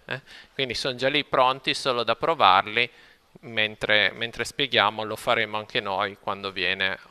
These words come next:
opportuno. Ok? Benissimo. Eh, quindi se non ci sono dubbi o domande su quello che abbiamo visto finora, io direi che possiamo iniziare, mm, e andiamo a parlare appunto di programmazione asincrona.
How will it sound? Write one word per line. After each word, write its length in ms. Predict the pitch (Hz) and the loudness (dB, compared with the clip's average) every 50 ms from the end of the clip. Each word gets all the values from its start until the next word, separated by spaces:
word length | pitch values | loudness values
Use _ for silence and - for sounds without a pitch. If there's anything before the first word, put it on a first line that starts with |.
| - | -14
opportuno. 720 | - 160 - - 101 90 - _ - 98 101 - 98 - - _ _ _ _ - - - | -14 -14 -10 -8 -8 -8 -8 _ -16 -16 -16 -16 -16 -18 -20 _ _ _ _ -18 -18 -16
Ok? 320 | - - - 160 160 170 - - _ _ - - - - - - - - - - _ _ | -6 0 4 4 4 4 0 -10 _ _ -20 -20 -20 -20 -18 -18 -20 -20 -20 -20 _ _
Benissimo. 720 | - 123 160 185 180 135 110 - - - 104 95 92 82 - - - _ - | -2 0 2 2 2 0 -4 -4 -6 -8 -8 -8 -10 -10 -12 -14 -18 _ -4
Eh, 520 | - 143 147 151 147 147 147 143 143 143 139 - - _ - - - - _ _ _ | 0 2 4 4 6 4 4 4 2 0 -2 -6 -14 _ -20 -20 -20 -20 _ _ _
quindi 220 | - - 160 147 123 | -6 -6 -4 -4 -4
se 160 | - - 139 | -4 -4 -2
non 200 | 156 170 185 185 | 0 0 0 0
ci 140 | - 196 175 | 0 -4 -2
sono 340 | - - 202 208 202 190 175 | 0 2 2 2 2 2 0
dubbi 240 | 160 190 196 214 220 | 0 -2 0 0 2
o 20 | |
domande 420 | 196 185 175 175 170 165 156 147 143 | 2 4 6 8 8 8 8 6 0
su 160 | - 156 - | -2 -4 -4
quello 160 | 165 156 156 | -2 -2 0
che 120 | - - | 0 0
abbiamo 240 | 147 139 156 156 156 | 0 2 2 0 2
visto 260 | 160 170 - - 175 | 2 0 0 -2 -4
finora, 600 | 156 - 196 185 185 185 202 220 233 240 254 233 - - - - - - - - _ _ _ | -4 -2 -2 2 6 10 10 12 12 12 10 10 6 0 -20 -20 -20 -20 -20 -20 _ _ _
io 160 | - 139 151 | -6 -4 -2
direi 260 | 151 143 139 135 131 123 | 0 2 4 4 4 2
che 140 | - 123 | 2 -2
possiamo 720 | 113 - - 117 - - - 123 117 117 113 113 113 110 | -6 -6 -6 -8 -6 -4 0 2 2 2 2 0 -4 -4
iniziare, 920 | 107 107 107 110 107 - - - - 110 101 98 95 95 110 131 165 220 262 - _ _ _ _ _ _ - 139 | -4 -4 -6 -8 -12 -12 -8 -2 -2 0 2 2 2 2 4 2 2 0 -2 -6 _ _ _ _ _ _ -20 -20
mm, 20 | 156 - _ _ _ - - - - - - - - _ | -20 -20 _ _ _ -20 -20 -20 -20 -20 -20 -20 -12 _
e 100 | - 196 | 2 4
andiamo 300 | 226 247 190 123 113 143 | 4 6 4 4 2 2
a 40 | 165 | 2
parlare 340 | - 214 175 117 110 123 160 | 4 4 4 6 4 2 2
appunto 340 | - - 127 110 - 156 | 0 -2 -10 -8 -6 -6
di 100 | 151 131 | -8 -8
programmazione 720 | - - 143 131 139 123 117 117 117 - - - 98 98 | -8 -8 -6 -4 -4 -4 -2 -4 -4 -6 -6 -4 -2 -2
asincrona. 840 | 101 - - - - - - - - - 104 101 104 107 - - - | -2 -2 -4 -8 -10 -10 -12 -14 -12 -10 -10 -8 -8 -10 -14 -16 -20